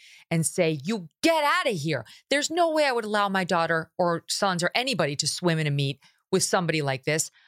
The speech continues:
I, these parents have fallen down. And it's not the first time, as I mentioned, th-, it's no accident to me that this shop teacher was, you know, with the fake breasts and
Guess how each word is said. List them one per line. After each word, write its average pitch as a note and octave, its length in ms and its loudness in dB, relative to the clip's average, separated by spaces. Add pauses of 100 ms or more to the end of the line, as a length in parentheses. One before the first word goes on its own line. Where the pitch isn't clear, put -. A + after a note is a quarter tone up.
(200)
I, F#3+ 200 0
these A3 280 0
parents E4+ 280 -2
have G#3+ 120 -8
fallen A3 320 -2
down. G3 160 0 (180)
And A3+ 140 -2
it's B3+ 120 -4
not D4 160 0
the D#4+ 80 0
first D#4 240 -2
time, A#3+ 160 0
as G3 80 -6
I G#3+ 60 2
mentioned, B3+ 440 -2 (460)
th-, - 160 0
it's - 160 -2
no B3 220 4
accident G#3 400 -2
to G3 80 0
me G3 380 -2 (400)
that G#3+ 340 0
this G#3+ 340 0
shop - 460 0
teacher E3+ 500 0 (300)
was, F#3+ 360 0 (240)
you G#3+ 100 0
know, D#3 260 -2
with G3 160 -2
the D4 80 0
fake - 400 -2 (180)
breasts A#3+ 600 0 (120)
and F#3 420 0